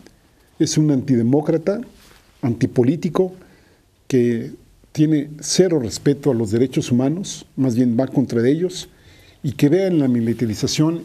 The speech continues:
y en la pena de muerte la respuesta a los problemas de Brasil. Podemos sintetizarlos básicamente en corrupción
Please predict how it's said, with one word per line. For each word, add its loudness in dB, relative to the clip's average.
y 0
en 0
la -6
pena 0
de -2
muerte -2
la 2
respuesta -2
a 0
los -4
problemas 0
de 0
Brasil. -2
Podemos 2
sintetizarlos -2
básicamente -2
en -6
corrupción -2